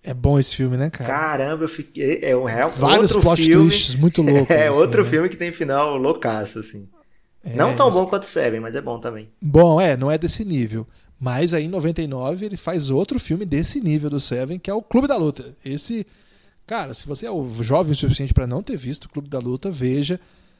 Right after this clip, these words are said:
Speaker 1: O Brad Pitt tá muito bonito nesse filme também, tem o Edward
Speaker 2: Caramba,
Speaker 1: Norton.
Speaker 2: ele tá muito bonito. E o Edward Norton muito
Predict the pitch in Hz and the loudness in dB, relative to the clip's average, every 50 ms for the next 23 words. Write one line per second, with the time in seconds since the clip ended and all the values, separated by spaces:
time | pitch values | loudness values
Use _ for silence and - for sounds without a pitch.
0 | _ _ _ 143 156 151 - - 151 - - 185 151 139 165 - - - 226 175 | _ _ _ -4 -4 -4 -2 -4 -6 -2 -2 -2 0 0 0 0 0 0 0 0
1 | 170 180 165 160 147 - - - 139 135 - 135 117 110 113 120 147 151 - - | 0 -2 -4 -6 -8 -6 -8 -8 -10 -8 -6 -6 -6 -6 -6 -8 -8 -8 -4 -2
2 | 110 113 120 123 117 135 131 113 104 98 98 - 131 147 160 160 - 170 165 104 | 0 0 2 2 2 0 0 -2 -2 -4 -4 -4 -4 -4 -4 -4 -6 -8 -8 -8
3 | 104 104 104 98 - 113 110 107 104 104 107 113 120 123 120 - 113 113 107 101 | -8 -8 -10 -8 -6 -6 -6 -6 -10 -12 -12 -10 -10 -10 -12 -12 -12 -10 -10 -10
4 | 101 104 98 - 110 107 110 107 107 110 107 107 107 104 107 110 - - 110 110 | -10 -12 -10 -8 -6 -6 -4 -4 -4 -4 -4 -4 -6 -8 -8 -8 -8 -10 -10 -10
5 | 104 101 104 113 120 123 - - 117 107 104 101 | -10 -10 -10 -10 -10 -10 -10 -10 -8 -8 -8 -10